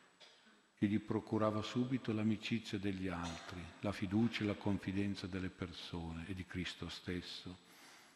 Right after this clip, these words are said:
È così di carattere, capace proprio anche di portare nuovi amici al Signore, di reclutare nuovi apostoli a Gesù.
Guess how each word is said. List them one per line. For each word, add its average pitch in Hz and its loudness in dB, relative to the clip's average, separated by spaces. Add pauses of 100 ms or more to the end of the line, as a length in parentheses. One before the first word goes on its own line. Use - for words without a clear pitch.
(160)
È 104 0
così 98 2 (460)
di 98 -4
carattere, 95 -2 (300)
capace 98 0
proprio 107 0
anche 104 0
di 98 2
portare 104 0
nuovi 107 2
amici 98 2
al 87 -4
Signore, 85 -4
di 92 0
reclutare 95 2 (520)
nuovi 95 2
apostoli 98 0
a 90 2
Gesù. 95 0